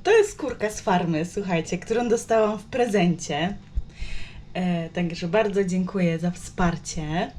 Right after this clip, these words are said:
I kontrowersyjny składnik naszego wywaru.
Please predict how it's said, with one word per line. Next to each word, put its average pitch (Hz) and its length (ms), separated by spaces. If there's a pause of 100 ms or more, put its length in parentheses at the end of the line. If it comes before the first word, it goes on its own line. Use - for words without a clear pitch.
(880)
I 208 500 (1040)
kontrowersyjny 226 920
składnik 214 680
naszego 202 480
wywaru. 220 680